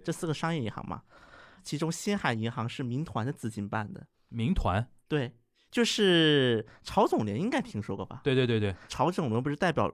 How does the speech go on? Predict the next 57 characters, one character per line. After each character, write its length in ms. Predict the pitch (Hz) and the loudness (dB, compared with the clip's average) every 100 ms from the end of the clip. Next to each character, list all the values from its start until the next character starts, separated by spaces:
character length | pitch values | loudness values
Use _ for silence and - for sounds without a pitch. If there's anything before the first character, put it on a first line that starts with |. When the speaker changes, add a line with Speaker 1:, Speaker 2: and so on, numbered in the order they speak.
| _ | _
Speaker 1:
北 240 | 139 101 95 | 0 0 0
方 280 | 175 196 | 2 4
的 160 | 202 123 | 2 0
一 140 | 101 | -2
个 180 | 107 101 - | -2 -4 -4
意 160 | 160 | -4
志 220 | 113 - 92 | -4 -6 -10
吗？ 180 | 90 - | -10 -4
Speaker 2:
嗯。 240 | 117 104 208 | -2 0 2
Speaker 1:
那 80 | |
么 100 | 233 | 4
民 320 | 190 127 156 220 | 4 4 2 2
团 280 | - 110 | 2 0
就 100 | 180 | 0
是 80 | 185 | -2
代 160 | 190 175 | 0 0
表 100 | 135 | 0
南 300 | 123 117 165 | 2 2 4
方 200 | 233 131 | 4 2
的 60 | 104 | 0
一 80 | 98 | -4
个 80 | 101 | -6
意 180 | 113 | -8
志， 120 | 110 113 | -2 2
Speaker 2:
啊。 400 | 101 95 87 87 | 2 2 -2 0
Speaker 1:
就 100 | 117 | 2
是 60 | |
两 180 | 147 104 | 4 2
派 120 | - | 0
互 160 | 165 185 | -2 -2
对 200 | 226 214 | 0 -2
嘛， 120 | 113 123 | -2 -2
Speaker 2:
啊。 160 | 104 | 2
Speaker 1:
当 160 | 120 113 | 2 0
年 220 | 98 104 | -2 -6
就 80 | 131 | -4
冷 160 | 104 | -4
战 160 | 95 127 | 0 -2
时 140 | 110 | -2
期， 240 | 98 92 95 | -8 -6 -6
Speaker 2:
OK。 240 | 104 92 | -6 -6
Speaker 1:
民 180 | 120 170 | -2 -2
团 160 | 208 123 | 0 0
的 60 | |
资 160 | 170 196 | 0 0
本 140 | 151 | 0
来 100 | 87 | 0
办 260 | - 117 95 | 0 -2 -2
的， 140 | - - | -8 -10
Speaker 2:
对。 140 | 101 | -8
Speaker 1:
就 120 | 92 226 | -4 0
再 160 | 381 | 2
是 60 | 294 | 2
侨 200 | - 165 | 0 2
胞 140 | 226 | 2
资 140 | 240 | 2
本 120 | 175 | -2